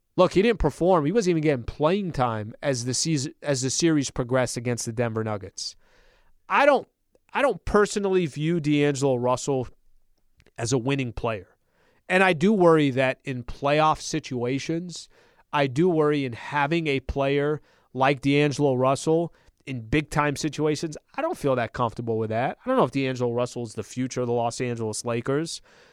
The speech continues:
So I hesitate a little bit with D'Angelo Russell, but it, there seems to be a path to where you can run it back, and then you got all these options, uh, once the season starts. The option of going big game hunting,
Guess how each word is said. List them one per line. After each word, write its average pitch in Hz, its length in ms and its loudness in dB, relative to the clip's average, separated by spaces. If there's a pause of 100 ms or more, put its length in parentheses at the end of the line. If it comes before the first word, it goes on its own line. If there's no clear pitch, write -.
(160)
So 160 300 4
I 220 220 2
hesitate 175 460 4
a 156 80 4
little 147 200 2
bit 151 160 2
with 147 140 -4
D'Angelo 139 380 2
Russell, 135 440 2
but 143 280 0
it, 160 200 -8
there 160 240 0
seems 226 400 -2
to 185 120 4
be 143 500 2 (600)
a - 60 -4
path - 800 0 (460)
to 196 100 4
where 175 140 8
you 160 160 2
can 147 160 -2
run 185 240 6
it 214 100 -4
back, 180 400 2
and 160 140 -2
then 165 80 0
you 165 80 2
got 156 160 6
all 170 140 6
these 180 200 0
options, 156 580 2 (140)
uh, 139 220 -2
once 156 260 0
the 160 80 -4
season 143 380 -4
starts. 131 640 0 (720)
The 240 180 0
option 294 440 2
of 180 240 0
going 165 560 4 (960)
big 190 200 6
game 180 260 4
hunting, 175 520 2